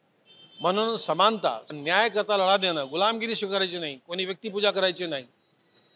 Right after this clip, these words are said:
मला कोणी आमच्यासमोर पाया पडू लागला, आम्ही थांबवतो की तुम्ही पाया पडू नका, हे बाबासाहेबांनी शिकवलेलं आहे. म्हणून आपण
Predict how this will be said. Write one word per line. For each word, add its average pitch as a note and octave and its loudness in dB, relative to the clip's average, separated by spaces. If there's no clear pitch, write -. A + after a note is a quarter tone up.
मला G3 4
कोणी G3+ 0
आमच्यासमोर F#3 0
पाया F#3 2
पडू F#3+ -2
लागला, F#3+ 2
आम्ही F#3 -4
थांबवतो E3 -2
की D#3+ -10
तुम्ही F3 -10
पाया E3+ 2
पडू E3 -2
नका, C#3+ -4
हे G3 0
बाबासाहेबांनी G#3+ 4
शिकवलेलं D#3+ -6
आहे. A#2 -12
म्हणून G3 0
आपण A#3 -2